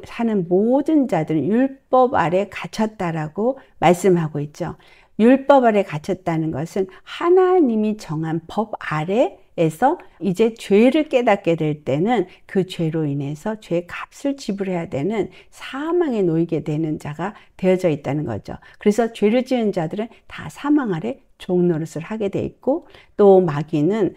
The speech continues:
사망 권세자로서 죄를 가지고 정죄하고 판단하고 참수합니다.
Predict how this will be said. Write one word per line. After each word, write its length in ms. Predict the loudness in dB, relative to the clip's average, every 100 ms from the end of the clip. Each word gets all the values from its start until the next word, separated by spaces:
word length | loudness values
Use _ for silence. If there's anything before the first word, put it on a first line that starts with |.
| -12
사망 400 | -4 2 2 0
권세자로서 1120 | -4 -4 -2 -4 -4 -10 -10 -8 -6 -6 -6 -18 _
죄를 420 | -10 -4 -2 -2 -6
가지고 600 | -10 -14 -8 -6 -6 -8
정죄하고 640 | -4 0 0 -2 -8 -8
판단하고 600 | -12 -4 -2 0 -4 -8
참수합니다. 880 | -10 -6 -2 -2 -4 -8 -10 -14 -18